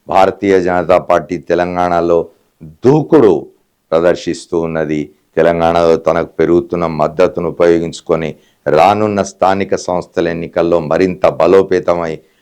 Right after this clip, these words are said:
వచ్చే ఎన్నికల నాటికి తెలంగాణలో రాజ్యాన్ని దక్కించుకోవాలనే ఆలోచనతో ఉన్నది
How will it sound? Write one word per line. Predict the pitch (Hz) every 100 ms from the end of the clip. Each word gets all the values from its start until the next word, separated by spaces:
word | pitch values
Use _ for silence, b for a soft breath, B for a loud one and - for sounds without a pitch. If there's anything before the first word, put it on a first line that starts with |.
| _ 98
వచ్చే | 107 - 113
ఎన్నికల | 104 98 95 90
నాటికి | 85 82 85
తెలంగాణలో | 82 80 80 78 76 73 73
రాజ్యాన్ని | 71 73 73 78 73
దక్కించుకోవాలనే | 73 71 - 76 - _ 76 73 73 69
ఆలోచనతో | 71 76 76 - 71 67 71
ఉన్నది | 73 71 69 73